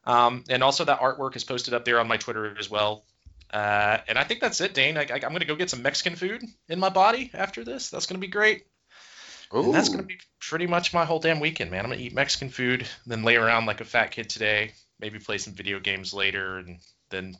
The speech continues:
Speaker 1: probably, uh, like I said, the Skates Throat podcast either late tonight or tomorrow.
Speaker 2: That sounds like a great idea. I love the Mexican food edition. Might have to do that tonight. But, uh, yeah, and, uh, awesome art by your friend, man.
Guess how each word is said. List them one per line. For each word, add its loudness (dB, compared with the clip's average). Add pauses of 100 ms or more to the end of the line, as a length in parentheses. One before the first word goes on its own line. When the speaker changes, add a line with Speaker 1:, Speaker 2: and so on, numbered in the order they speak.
(100)
Speaker 1:
probably, -6
uh, -2
like -4
I 0
said, -2
the -12
Skates -4
Throat -6
podcast 2
either -8 (680)
late 0
tonight 0
or -8 (120)
tomorrow. -8 (1900)
Speaker 2:
That -16
sounds 2
like 8
a -4
great 6
idea. 6
I -10
love 4
the -8
Mexican -4
food -4
edition. -2
Might 0
have 0
to -16
do 0
that 4
tonight. -4 (320)
But, 8
uh, 10
yeah, 6 (280)
and, 2
uh, 6
awesome 2
art 2
by 0
your -2
friend, -4
man. -4